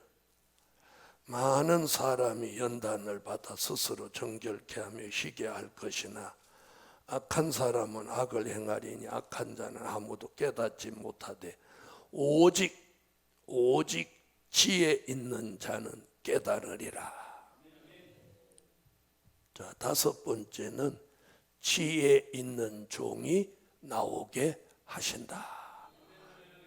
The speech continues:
그럼 우리는 오늘 어떤 사람이 되었어요? 연단 받은 사람, 스스로 정결케 되고 희게 된 사람,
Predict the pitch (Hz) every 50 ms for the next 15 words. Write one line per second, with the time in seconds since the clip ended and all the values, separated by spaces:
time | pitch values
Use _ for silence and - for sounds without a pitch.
0 | - - - - _ _ _ _ _ _ _ _ _ _ _ 127 131 135 139 143
1 | 147 151 147 139 135 131 135 139 135 135 131 113 135 151 - _ _ _ _ _
2 | _ _ _ _ - 139 - - 151 147 131 135 127 123 123 110 131 127 - -
3 | 110 107 107 107 - - 147 - 98 - - - _ _ _ _ _ - - -
4 | - - - - - _ _ - 147 135 135 135 131 135 131 123 120 120 113 113
5 | 113 113 110 107 - - 110 107 104 - - - - - - - - - - -
6 | _ _ _ _ _ _ _ _ _ _ _ _ _ _ _ _ _ _ _ _
7 | _ _ _ _ - - - - - - - 135 - 113 113 - - - - 123
8 | 123 123 117 117 - - 117 - - - - - - - - 120 - - 113 127
9 | - - - 160 - 117 110 104 - - 117 107 104 104 107 - - 110 101 101
10 | - 107 101